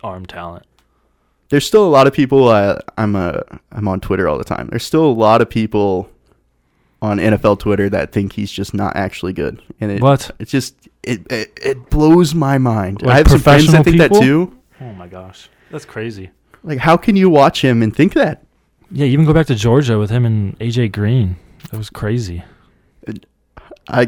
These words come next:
Speaker 2: I could go on about Matthew Stafford, but
Speaker 1: I agree.
Speaker 2: just
Speaker 1: All right.
Speaker 2: look at
Speaker 1: <laughs>
Speaker 2: the receivers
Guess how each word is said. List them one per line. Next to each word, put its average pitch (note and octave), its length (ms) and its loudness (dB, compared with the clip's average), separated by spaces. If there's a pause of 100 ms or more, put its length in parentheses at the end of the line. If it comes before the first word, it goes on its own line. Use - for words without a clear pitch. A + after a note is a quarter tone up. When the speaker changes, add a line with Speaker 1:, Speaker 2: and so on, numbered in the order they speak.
Speaker 2:
I B2+ 100 0
could B2 120 -2
go G2+ 120 0
on F#2+ 100 2
about F2+ 220 -2
Matthew G2 220 -6
Stafford, G#2 520 -6
but - 260 0 (640)
Speaker 1:
I G#2 140 -14
agree. G2 400 -14
Speaker 2:
just C#3+ 220 -2
Speaker 1:
All F#2 60 -10
right. B2+ 80 -10
Speaker 2:
look E3+ 220 2
at D#3+ 220 4 (240)
Speaker 1:
<laughs> - 200 -16
Speaker 2:
the C#3 120 4
receivers B2+ 800 2